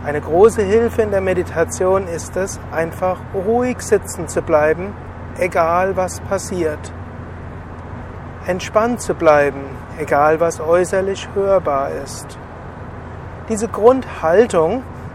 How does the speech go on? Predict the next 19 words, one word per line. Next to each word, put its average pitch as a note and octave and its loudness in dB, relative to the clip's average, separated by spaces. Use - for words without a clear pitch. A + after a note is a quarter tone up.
ist, F#3 -6
kann G3+ -2
auch G3 2
eine G3+ -2
Haltung A3 4
im A3 -6
Alltag E3 0
sein, C#3+ 0
eine E3 -4
gewisse G3+ -2
Festigkeit E3+ 2
und E3 -4
Ruhe F#3 0
zu - 0
haben, C#3 2
eine D#3 -4
Gelassenheit D#3+ 0
zu D3+ 0
haben. C3 0